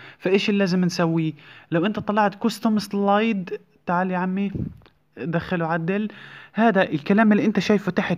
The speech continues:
بالإنجليش، اللي هو أنا قصدي هذا الكلام، تمام، بدنا نغيره. عشان نغيره صح، بدنا نيجي نكتبه بس بالعربي. ترجمه يا معلمي. يمكنك متابعتنا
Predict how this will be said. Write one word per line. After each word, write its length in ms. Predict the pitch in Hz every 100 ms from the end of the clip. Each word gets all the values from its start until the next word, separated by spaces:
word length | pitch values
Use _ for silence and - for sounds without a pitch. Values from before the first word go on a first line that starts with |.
| 151
بالإنجليش، 840 | 165 - 190 180 202 202 - - _ _ _ - _ - - _
اللي 100 | 143
هو 140 | 170 180
أنا 220 | 175 180
قصدي 240 | 160 156
هذا 180 | 170 156
الكلام، 560 | 143 156 165 196 208 202 - - -
تمام، 400 | 147 165 208 196 - -
بدنا 420 | 175 180 196 208 -
نغيره. 500 | 175 143 160 143 135
عشان 360 | 127 139 226 202
نغيره 320 | 214 214 190
صح، 400 | - 226 - - _ - - - _ -
بدنا 200 | 170 233
نيجي 220 | 277 233
نكتبه 300 | 240 254 226
بس 180 | 214 226
بالعربي. 480 | - 196 180 160 156
ترجمه 440 | 220 196 180 180
يا 80 | 175
معلمي. 480 | 160 151 147 143 147 - -
يمكنك 920 | - 180 190 185 208 208 208 214 220 196 196 -
متابعتنا 1000 | 180 185 180 185 180 185 185 202 208